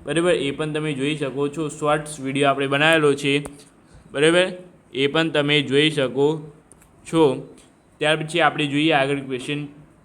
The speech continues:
ચોથો આપણે ચાલતો હતો. તો મિત્રો અહીં ક્વેશ્ચન નંબર ચાર, તો હાથ વણાટ એટલે આપણે શું, હું તમને કીધું કે હાથથી જે આપણી જે વસ્તુ બનાવી શકાય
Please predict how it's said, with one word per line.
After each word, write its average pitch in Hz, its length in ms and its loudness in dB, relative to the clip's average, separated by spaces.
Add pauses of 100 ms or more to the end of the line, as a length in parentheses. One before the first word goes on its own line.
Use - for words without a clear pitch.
(140)
ચોથો 139 280 -4
આપણે 143 260 2
ચાલતો 139 340 -2
હતો. 131 140 -8 (1040)
તો 147 60 -2
મિત્રો 160 280 0
અહીં 156 300 2
ક્વેશ્ચન 151 360 -4
નંબર 156 260 -4
ચાર, 147 300 0 (380)
તો 151 80 -6
હાથ 143 340 2
વણાટ 151 360 -2 (460)
એટલે 147 240 0
આપણે 147 320 2
શું, 151 260 -4
હું 139 180 -2
તમને 143 280 -4
કીધું 147 440 -4 (320)
કે 156 100 -4
હાથથી 131 600 -2
જે 156 420 -2
આપણી 151 500 -4 (920)
જે 135 180 2
વસ્તુ 151 320 0
બનાવી 151 380 0
શકાય 156 440 -2